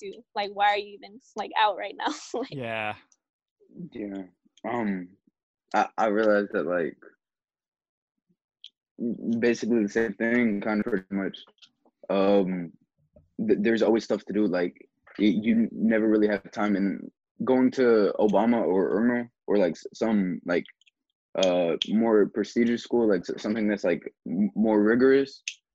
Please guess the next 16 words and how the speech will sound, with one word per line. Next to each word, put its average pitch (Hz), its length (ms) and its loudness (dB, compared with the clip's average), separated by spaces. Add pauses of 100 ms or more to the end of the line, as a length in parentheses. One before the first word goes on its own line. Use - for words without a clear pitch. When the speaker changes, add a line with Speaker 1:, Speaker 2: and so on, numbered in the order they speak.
(140)
Speaker 3:
is, 98 460 0
it 101 140 -4
puts 131 160 -2
a 113 60 0
lot 107 160 2
more 117 120 -2
pressure 107 320 -4
on 117 120 -4
you 113 160 -4
to 104 240 0 (600)
be 107 100 0
involved 104 360 2
in 98 120 -2
extracurricular 104 800 0
stuff, 123 220 0 (220)
because 98 420 0